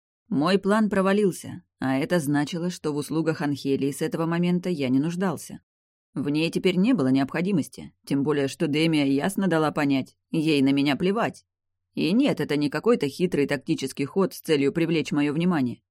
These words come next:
Стоило только раз заглянуть в глаза высшей вампирессы, как сразу стало понятно.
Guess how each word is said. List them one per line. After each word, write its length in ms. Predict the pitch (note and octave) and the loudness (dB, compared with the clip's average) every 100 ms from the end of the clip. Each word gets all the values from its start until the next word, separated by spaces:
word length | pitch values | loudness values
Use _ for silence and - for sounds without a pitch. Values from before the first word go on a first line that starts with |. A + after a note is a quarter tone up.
| _ | _
Стоило 500 | - - - B3+ A3+ | -20 -8 0 2 2
только 360 | G3+ G3+ G3+ F3 | 0 -2 0 2
раз 180 | F#3 D3+ | 2 0
заглянуть 520 | D3 C#3+ C#3+ D#3 C#3 | -2 0 0 0 -2
в 80 | C3 | -4
глаза 420 | D3 C#3 D3+ D#3 | -2 0 0 -2
высшей 340 | C#3 C3 - | -2 -4 -4
вампирессы, 760 | B2+ C3 C3+ D3 E3 - B2 C3 | -2 -2 -2 -4 -4 -8 -14 -14
как 200 | - E3+ | -8 -8
сразу 320 | F3+ D#4 G#3 D3 | -4 -4 -2 -4
стало 280 | - C3+ | -4 -6
понятно. 560 | - C#3+ C3+ C3 - - | -2 0 0 -2 -10 -14